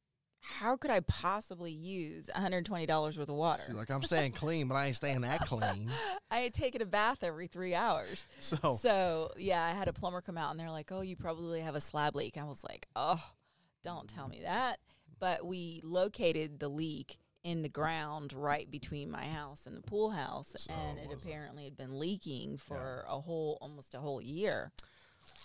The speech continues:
Speaker 2: Well, one of the
Speaker 1: But
Speaker 2: things you gotta do is you gotta winterize. You gotta be
Speaker 1: Mm-hmm.
Speaker 2: prepared, and, and that means, you know, if possible, cover up the outside faucets.
Speaker 1: Yes, because those do burst.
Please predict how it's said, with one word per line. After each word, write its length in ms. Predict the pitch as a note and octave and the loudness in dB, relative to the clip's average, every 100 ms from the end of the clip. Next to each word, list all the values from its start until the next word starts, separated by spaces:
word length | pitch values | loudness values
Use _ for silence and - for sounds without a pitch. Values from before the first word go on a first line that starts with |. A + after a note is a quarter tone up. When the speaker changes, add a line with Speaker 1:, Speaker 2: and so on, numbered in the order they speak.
| - | -6
Speaker 2:
Well, 240 | B2 A#2 | -2 -2
one 180 | A2 E3 | 2 2
of 60 | G3+ | 4
the 40 | |
Speaker 1:
But 40 | F#3 | 2
Speaker 2:
things 220 | G3 - | 2 0
you 60 | C3 | 0
gotta 360 | B2+ C3 D3 | 0 2 2
do 380 | C#3 C#3+ C#3+ A#2 | 0 0 0 -2
is 160 | F#2 A2 | -2 -4
you 60 | A#2 | -4
gotta 200 | A#2+ A#2 | -4 -4
winterize. 540 | B2 A2 E2 - - | -4 -4 -6 -6 -8
You 80 | A2+ | -6
gotta 240 | A#2+ B2 A2+ | -4 -4 -4
be 180 | B2 | -4
Speaker 1:
Mm-hmm. 140 | D#3+ D3+ C#3+ | -4 -6 -2
Speaker 2:
prepared, 460 | C3+ A#2+ G#2+ G2+ | -2 -2 -4 -8
and, 180 | G#2+ A#2+ | -8 -8
and 180 | B2 B2 | -6 -4
that 200 | C3 B2 | -4 -4
means, 560 | C#3 C3 B2 A#2+ - - | -4 -4 -4 -2 -2 -2
you 120 | C3 | -2
know, 440 | A#2+ A2 G#2+ G#2+ - | -4 -4 -6 -8 -10
if 240 | A#2 A#2+ - | -8 -8 -8
possible, 600 | - A2+ A#2 - A2+ A2 | -6 -4 -2 -2 -4 -8
cover 360 | - G#2 G#2 A2 | -6 -6 -4 -6
up 120 | G#2+ | -6
the 140 | A#2 G#2+ | -6 -4
outside 400 | G#2 - G#2 G2 | -4 -4 -6 -8
faucets. 360 | G2+ G2 F#2+ - | -10 -8 -6 -8
Speaker 1:
Yes, 440 | G2+ - - - | -8 -2 -2 -2
because 340 | D#3+ - D3+ F#3+ | -6 -10 -10 -6
those 380 | D#3 D3 D3 F3+ | -4 -4 -8 -10
do 360 | C#3+ C#3 C#3+ | -6 -4 -4
burst. 640 | C3+ - - - - - | -6 -8 -8 -4 -4 -4